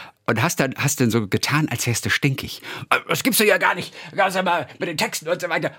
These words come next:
Und die machten sich alle furchtbar Sorgen. Und heute Morgen, ha-, heute Morgen hab ich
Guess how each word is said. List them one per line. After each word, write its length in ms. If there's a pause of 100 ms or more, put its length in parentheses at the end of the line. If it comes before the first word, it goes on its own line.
Und 140
die 40
machten 240
sich 200
alle 180
furchtbar 340
Sorgen. 300 (500)
Und 120
heute 180
Morgen, 380
ha-, 160
heute 160
Morgen 280
hab 160
ich 360